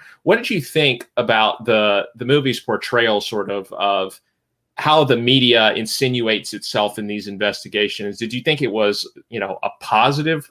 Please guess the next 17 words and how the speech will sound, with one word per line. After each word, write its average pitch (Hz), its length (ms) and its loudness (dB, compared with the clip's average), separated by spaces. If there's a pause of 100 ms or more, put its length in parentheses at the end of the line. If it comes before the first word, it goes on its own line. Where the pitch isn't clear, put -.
portrayal? 160 460 4
Because 156 240 2
obviously, 240 420 2
right, 135 180 4
the 123 120 2
other 156 160 2
side 113 260 2
of 107 80 -6
it 107 140 -2
is 101 100 -4
that, 101 320 -2 (540)
you 175 100 -2
know, 92 300 -2 (160)
Paul 135 240 6
Avery 123 480 4
and 104 560 0 (380)
even 110 340 -2